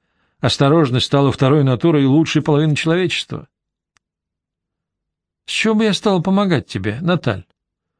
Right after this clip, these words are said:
Ты обожаешь мою мать и наверняка разыграл для неё номер с дельфинами. Вы плыли, качались на волнах, ныряли в открытом море, а потом вернулись сюда, на этот пляж.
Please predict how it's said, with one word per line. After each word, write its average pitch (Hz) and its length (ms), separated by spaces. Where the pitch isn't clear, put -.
Ты 277 120
обожаешь 131 520
мою 127 220
мать 147 440
и 147 80
наверняка 151 580
разыграл 131 440
для 123 140
неё 131 240
номер 127 360
с 107 80
дельфинами. 160 720
Вы 120 200
плыли, 131 600
качались 131 500
на 131 100
волнах, 117 760
ныряли 160 600
в 175 60
открытом 165 460
море, 151 380
а 160 80
потом 240 220
вернулись 190 420
сюда, 135 480
на 147 180
этот 170 220
пляж. 117 600